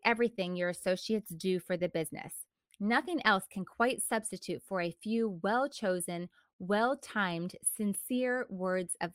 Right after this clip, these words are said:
praise. They're absolutely free and worth a fortune." And then there's also a quote from Charles Schwab, founder and chairman of Charles Schwab Corporation. He said, quote,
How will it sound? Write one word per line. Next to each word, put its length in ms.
praise. 500
They're 220
absolutely 680
free 560
and 260
worth 400
a 100
fortune." 540
And 160
then 460
there's 360
also 380
a 140
quote 340
from 340
Charles 520
Schwab, 480
founder 300
and 180
chairman 560
of 220
Charles 400
Schwab 440
Corporation. 720
He 180
said, 360
quote, 420